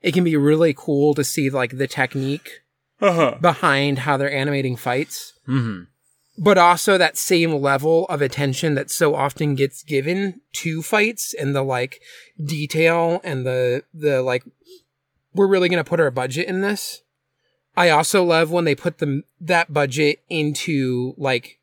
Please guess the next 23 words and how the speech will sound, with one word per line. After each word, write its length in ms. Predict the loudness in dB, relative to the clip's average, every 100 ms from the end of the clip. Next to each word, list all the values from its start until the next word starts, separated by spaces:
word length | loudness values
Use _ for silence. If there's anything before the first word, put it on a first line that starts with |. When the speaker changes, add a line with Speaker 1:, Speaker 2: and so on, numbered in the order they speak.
| _
Speaker 1:
human 380 | -6 0 2 2
beings 380 | 2 0 0 -2
moving 360 | -2 0 0 -2
and 80 |
emoting. 520 | -4 -4 -4 -4 -4 -10 _ -4
Speaker 2:
Mm-hmm. 420 | -2 -2 -4 -10 -20 _ _ _ _ _
Speaker 1:
I 60 | -2
don't 160 | 0
know 120 | 0
if 140 | -2 -4
you've 120 | -4
gotten 340 | -4 -4 -6 -4
to 140 | -2
it, 220 | -2 -4 _ -4
but 260 | -4 -4
me 180 | -4 -2
and 140 | -2
Midgar 520 | -2 -4 -2 0 0 -4 _ _ _ _ _ _
running 400 | -4 0 2 0
through 200 | -2 -4
the 100 | -2
ship, 300 | -2 -2 -2 -6
realizing 720 | -8 -4 -2 -2 -4 -4 -6